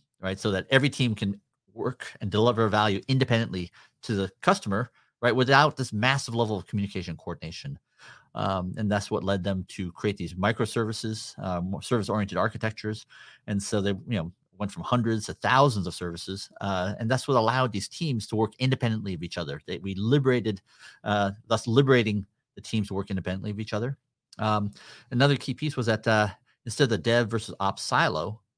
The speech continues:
where ops did the deployment, ops had to be mobilized when things went wrong, they moved to the "you build it, you run it." <laughs> So the feedback went to the right place. And it turns out security,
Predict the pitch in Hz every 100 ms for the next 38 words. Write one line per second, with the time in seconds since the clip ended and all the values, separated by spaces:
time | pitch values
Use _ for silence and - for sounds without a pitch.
0 | _ 110 104 98 - _ _ 107 123 -
1 | - 110 104 95 98 95 98 - 107 120
2 | - - 120 113 110 - _ _ _ _
3 | 104 98 98 98 92 92 98 92 82 107
4 | 92 92 98 101 95 87 92 90 110 123
5 | 117 113 - 95 87 80 71 - _ _
6 | - - - - - - 156 131 113 170
7 | 185 143 123 - 120 110 98 95 - 67
8 | - - - - 127 127 127 165 143 135
9 | - 143 - 226 240 120 113